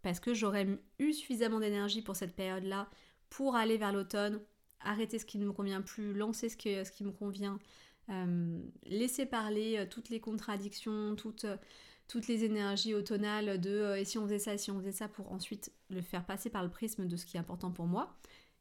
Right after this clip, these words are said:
et le mettre en terre pour que ça jaillisse au printemps, et me redonner l'hiver pour me reposer et être dans un temps beaucoup plus lent et beaucoup plus lent, euh, qui correspond mieux à ma physiologie et qui me permettra d'être une entrepreneur au bon endroit au bon moment.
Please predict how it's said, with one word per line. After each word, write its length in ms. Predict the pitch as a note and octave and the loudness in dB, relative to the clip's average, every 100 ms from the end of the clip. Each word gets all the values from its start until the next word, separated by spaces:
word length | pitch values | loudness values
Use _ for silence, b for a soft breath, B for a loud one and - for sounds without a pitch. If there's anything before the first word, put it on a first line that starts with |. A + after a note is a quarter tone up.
| B _ | B _
et 100 | A#3 | 4
le 80 | A#3+ | 6
mettre 260 | G#3+ F#3+ - | 4 0 0
en 60 | |
terre 320 | F3 F#3+ C4+ - - _ - | -2 0 -2 -4 -20 _ -10
pour 140 | A3+ | -4
que 100 | A3 | -2
ça 160 | G3+ F3 | 0 0
jaillisse 360 | E3 G#3+ - - _ _ - | 0 0 -6 -12 _ _ -8
au 60 | F#3+ | -6
printemps, 360 | F3+ A#3 G4+ G#4+ - _ - - | -2 -2 -2 -6 -12 _ -16 0
et 100 | A3 | 4
me 120 | G3+ | 6
redonner 640 | F3+ A#3 A3+ F3+ A3 D#4+ - - | 6 6 6 4 4 0 -4 -6
l'hiver 440 | G3 F3+ E3+ A#3 - - | -2 0 2 0 -4 -8
pour 180 | B3 | 0
me 100 | A#3 | 2
reposer 600 | G3+ F#3+ F3+ F3+ G3 C#4 - | 2 0 0 0 2 0 -2
et 60 | |
être 80 | G3+ | -4
dans 180 | G3 F3+ | -2 -2
un 60 | |
temps 160 | F3 A#3 | -2 0
beaucoup 560 | G#3 C4+ D#4 D4+ D4 B3+ | 0 2 2 2 0 -6
plus 280 | - A3 | -4 -2
lent 320 | G#3 A#3+ B3+ B3+ | 0 0 2 0
et 60 | |
beaucoup 220 | G#3 G3+ | -2 -6
plus 200 | - - | -8 -4
lent, 240 | F#3 A#3+ D4+ B B B B B B | 0 0 0 B B B B B B
euh, 480 | G#3 F#3 E3+ D#3+ F3 E3+ | -4 0 0 -2 -6 -10
qui 180 | - A#3 | -6 -4
correspond 480 | A3+ G3 F#3+ - F#3+ | -2 -2 -2 -2 2
mieux 180 | G3+ | 4
à 60 | C4 | 4
ma 140 | A3 | 2
physiologie 680 | F#3+ F#3+ E3+ E3 D#3+ G#3+ E4+ - _ - | 0 0 0 2 0 -2 -4 -8 _ -8
et 80 | G3+ | -6
qui 120 | G#3+ | -4
me 60 | G3 | -2
permettra 380 | E3+ D#3+ - | -2 -2 -2
d'être 260 | A#3 G#3 - | -4 -4 -2
une 80 | F#3+ | 0
entrepreneur 520 | F3 F3 - G3 A3 | 0 -2 -2 0 2
au 80 | F#3+ | 0
bon 220 | E3 G3 | 2 2
endroit 260 | F#3+ F3+ F#3+ | 0 0 -2
au 60 | |
bon 140 | F3 E3+ | -2 -2
moment. 260 | D#3+ D#3 | -2 -6